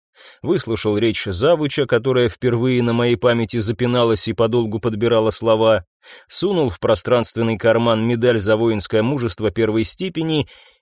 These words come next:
и бережно, будто его ребёнок крепко спал, взял на руки завёрнутые в белый саван останки сына. А потом исчез,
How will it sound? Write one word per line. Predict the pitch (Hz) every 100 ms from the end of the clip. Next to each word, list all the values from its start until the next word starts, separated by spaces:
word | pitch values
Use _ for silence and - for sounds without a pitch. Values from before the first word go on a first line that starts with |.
| -
и | 143
бережно, | 127 117 180 175 131 95 85 80 - _ _
будто | 98 131 139 -
его | 131 120 147
ребёнок | 139 120 147 135 - -
крепко | - 143 - 127 120
спал, | - - 147 135 - _ _ _
взял | 95 104 143 120
на | 127 147
руки | 127 -
завёрнутые | 107 117 110 127 117 110 123 120
в | 92
белый | 90 123 120 110
саван | - 120 110 107 87 - -
останки | 110 - 113 101 90 110
сына. | - 120 107 80 - _ _ _ _ _ _ -
А | 107
потом | 123 - 180 151 127
исчез, | - 107 110 - -